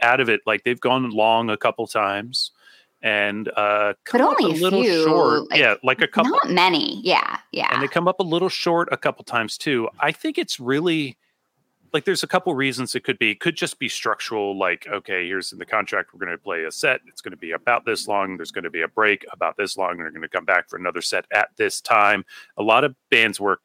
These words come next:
Speaker 1: in very strict structures like that. And I know
Speaker 2: Mm-hmm.
Speaker 1: Phish has not so much over their broader history. Maybe they're doing that now for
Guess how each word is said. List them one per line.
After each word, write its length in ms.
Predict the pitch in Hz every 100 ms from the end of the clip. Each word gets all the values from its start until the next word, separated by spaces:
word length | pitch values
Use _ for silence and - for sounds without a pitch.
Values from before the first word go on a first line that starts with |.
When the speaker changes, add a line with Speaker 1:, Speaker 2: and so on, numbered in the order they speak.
| _
Speaker 1:
in 200 | 110 90
very 420 | 82 98 95 92
strict 480 | 85 - - 107 -
structures 520 | - 117 113 - 117
like 180 | 113 110
that. 280 | 113 113 -
And 100 | 101
I 120 | 95 95
know 140 | 101
Speaker 2:
Mm-hmm. 200 | 185 156
Speaker 1:
Phish 220 | 101 - 107
has 280 | 90 - - _ - - _ _ _ _ _ _ _
not 600 | 95 92 98 95 101 -
so 280 | - 113 101
much 360 | 98 101 - -
over 220 | 107 101
their 320 | 95 90 87 - _
broader 380 | 107 92 95 87
history. 560 | 120 139 - 160 160 143
Maybe 380 | 101 113 135 127
they're 180 | 135
doing 400 | 123 120 123 147
that 200 | 147 147
now 380 | 117 120 135 185 -
for 840 | 117 101 98 95 92 87 92 -